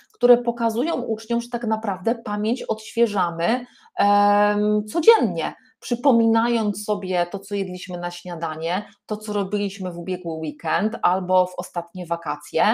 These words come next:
albo sięgając jeszcze głębiej do historii swojego życia. I kiedy już przejdę z uczniami takie, em, propozycje, takie,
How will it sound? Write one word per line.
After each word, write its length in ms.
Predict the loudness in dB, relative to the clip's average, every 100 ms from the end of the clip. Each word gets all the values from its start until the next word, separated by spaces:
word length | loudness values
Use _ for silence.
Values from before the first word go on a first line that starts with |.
| 0 -12 -10 4
albo 300 | 4 6 2
sięgając 640 | 2 0 0 0 0 -2
jeszcze 480 | -4 -4 -4 -4 -4 -8 -18 -10
głębiej 540 | 4 6 6 0 -2
do 100 | -4
historii 440 | -8 -10 -8 -6
swojego 460 | -8 -8 -8 -8 -10
życia. 340 | -12 -8 -2
I 120 | -2 0
kiedy 240 | -2 -2
już 200 | -4 -8
przejdę 460 | -6 -2 0 2 0
z 80 |
uczniami 600 | -2 -10 -8 -4 -4 -4 -8 -20 -10
takie, 360 | -8 -2 2 2
em, 1300 | 2 0 -2 -2 0 2 2 0 -6 -8 -8 -8 -6
propozycje, 760 | -8 -6 -4 0 -2 -2 -4
takie, 440 | -4 -6 -4 -6